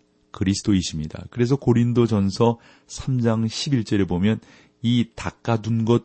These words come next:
외에 능히 다른 터를 닦아둘 자가 없으니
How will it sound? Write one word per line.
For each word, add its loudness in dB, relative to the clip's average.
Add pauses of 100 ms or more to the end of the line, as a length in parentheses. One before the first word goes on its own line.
외에 4
능히 2
다른 0
터를 -4
닦아둘 0 (320)
자가 -2
없으니 0